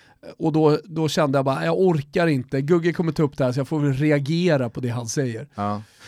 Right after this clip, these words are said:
Speaker 2: Nej, men det jag menar då med på tal om lockdown, det låter på Hossam Aiesh som att han vill då köra någon slags lockdown på humor.
Speaker 1: Aha.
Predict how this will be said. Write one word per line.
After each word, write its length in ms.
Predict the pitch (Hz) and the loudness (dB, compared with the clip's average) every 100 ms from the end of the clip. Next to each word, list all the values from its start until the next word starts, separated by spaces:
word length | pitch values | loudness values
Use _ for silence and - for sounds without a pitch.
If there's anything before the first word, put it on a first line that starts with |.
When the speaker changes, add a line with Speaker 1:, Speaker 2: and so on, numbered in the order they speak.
| - | -2
Speaker 2:
Nej, 140 | 156 | 2
men 280 | 156 160 151 | 2 2 2
det 80 | 143 | 4
jag 100 | 147 | 4
menar 220 | 147 143 | 4 2
då 140 | 131 123 | 4 4
med 220 | 123 117 | 2 0
på 100 | 117 | -2
tal 260 | 123 123 | 0 0
om 120 | 117 123 | 0 2
lockdown, 680 | 156 147 - 104 101 104 110 | 2 0 -4 -2 0 -2 -2
det 160 | 139 | 0
låter 580 | 147 185 233 220 - 180 | 4 4 6 4 2 -2
på 200 | - 147 | 0 0
Hossam 280 | 127 - 120 | 0 -2 -2
Aiesh 320 | 117 104 - | -2 -2 -4
som 280 | - 147 131 | -2 0 0
att 100 | - | 0
han 380 | 147 151 143 120 | 0 2 0 -2
vill 340 | 123 120 110 | 0 0 -2
då 160 | 107 104 | -4 -4
köra 260 | - 113 | -4 -4
någon 140 | 98 92 | -4 -6
slags 200 | 101 90 | -8 -4
lockdown 520 | 123 - - 110 104 | -4 -4 -6 -6 -6
på 320 | - 101 92 | -8 -8 -2
humor. 420 | 98 156 135 85 - _ _ - | 0 2 0 -6 -12 _ _ -16
Speaker 1:
Aha. 300 | 110 202 | -4 -4